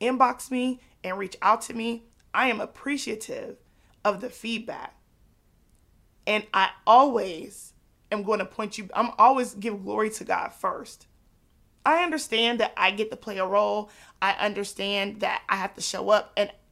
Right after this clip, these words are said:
I understand that people are grateful for my obedience, but don't y'all ever, ever, ever, ever, ever, ever listen to this podcast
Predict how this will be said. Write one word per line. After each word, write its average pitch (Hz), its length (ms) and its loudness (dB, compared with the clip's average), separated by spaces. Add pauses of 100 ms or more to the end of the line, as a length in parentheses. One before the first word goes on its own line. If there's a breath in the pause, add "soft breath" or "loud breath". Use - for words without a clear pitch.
(260)
I 196 240 6
understand 208 520 -4
that 175 200 -12
people - 300 -10
are 180 120 -2
grateful 214 640 -6 (220 loud breath)
for - 180 -2
my 202 240 0
obedience, 226 640 -2 (240 soft breath)
but 214 140 -2
don't 220 200 0
y'all - 300 -2
ever, 247 380 2 (140)
ever, 208 260 6 (180)
ever, 339 480 10
ever, 240 180 4
ever, 214 220 2
ever 208 220 2
listen 208 320 -4
to 247 100 -4
this 226 140 -4
podcast 311 680 -6